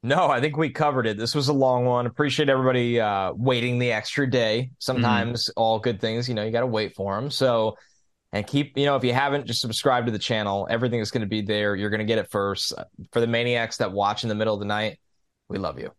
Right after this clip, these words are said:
Speaker 2: We tr-, we truly do. We truly, we truly love you. Some of you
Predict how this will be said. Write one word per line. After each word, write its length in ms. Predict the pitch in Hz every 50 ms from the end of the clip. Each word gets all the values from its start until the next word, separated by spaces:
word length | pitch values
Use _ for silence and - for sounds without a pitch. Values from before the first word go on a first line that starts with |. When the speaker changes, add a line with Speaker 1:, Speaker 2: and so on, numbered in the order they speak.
| _ _
Speaker 2:
We 160 | - 113 107 90
tr-, 200 | - 127 120 -
we 140 | 104 107
truly 320 | 104 - 113 110 107 110 101
do. 220 | 113 127 120 104 - -
We 100 | 110 101
truly, 300 | - - 104 104 107 113
we 120 | 107 104
truly 320 | 101 - - 104 101 101 101
love 200 | 101 98 98 98
you. 80 | 98
Some 240 | - - 139 151 175
of 120 | 170 120
you 240 | 104 95 90 95 117